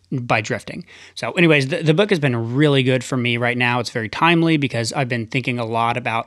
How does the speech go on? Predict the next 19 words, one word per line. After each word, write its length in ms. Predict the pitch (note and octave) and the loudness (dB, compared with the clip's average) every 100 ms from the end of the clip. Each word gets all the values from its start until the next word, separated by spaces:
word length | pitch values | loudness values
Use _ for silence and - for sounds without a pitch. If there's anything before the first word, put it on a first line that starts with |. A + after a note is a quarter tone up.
| - | -8
our 60 | |
future 540 | - G3+ G3+ - F3+ F3+ | -4 -2 -2 2 2 2
and 100 | C3 | 0
our 100 | A2 | -4
life 420 | B2+ D3+ D3 - | 0 0 0 -4
and 140 | A2+ G#2+ - - - | -8 -10 -16 -16 -8
our 60 | A2+ | 2
business 500 | D#3+ C#3 D3 C3 B2+ | 2 4 2 0 -4
and 100 | A#2 | -6
where 80 | A#2 | -6
we 60 | |
wanna 200 | A2+ A2 A2 | -6 -6 -2
go 260 | D3 C#3+ | 0 2
and 100 | C3 | 0
what 120 | A#2 | -2
we 60 | B2 | -6
wanna 220 | A2+ A2+ | -6 -6
do. 300 | B2 B2+ B2+ | -2 0 0
And, 160 | A#2 | -4